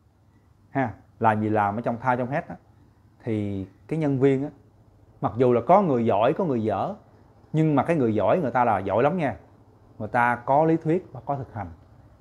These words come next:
Còn thợ ngoài đa phần là thực hành không à, không có lý thuyết. Mà thực hành không thì đôi khi nó có những cái là nó, nó, nó, nó không có chính xác đâu các bạn.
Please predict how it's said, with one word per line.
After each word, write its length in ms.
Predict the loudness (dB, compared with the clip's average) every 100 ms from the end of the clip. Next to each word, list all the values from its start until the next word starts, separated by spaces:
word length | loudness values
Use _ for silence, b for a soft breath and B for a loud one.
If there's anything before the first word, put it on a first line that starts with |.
| -2
Còn 200 | 0 0
thợ 160 | 2 4
ngoài 360 | 4 2 2
đa 180 | 4 4
phần 240 | 2 -2 -4
là 60 |
thực 160 | -8 -6
hành 160 | -6 -6
không 160 | -10
à, 60 | -12 -16 -14
không 180 | -6 0
có 80 | 2
lý 80 | 2
thuyết. 340 | 0 -4 -6 -20 b b b b
Mà 100 | -2
thực 200 | 0 -2
hành 160 | -2 0
không 260 | 2 2
thì 120 | 2 4
đôi 160 | 2
khi 320 | 4 2 2
nó 60 | -2
có 120 | -2
những 180 | -2 -2
cái 260 | 0 0 0
là 100 | -2
nó, 200 | -4 -6
nó, 180 | -8
nó, 140 | -10 -12 b b b b _
nó 120 | -8 -2
không 200 | -2 0
có 60 |
chính 140 | -2 0
xác 240 | 0 0
đâu 100 | -2
các 100 | -2
bạn. 160 | -4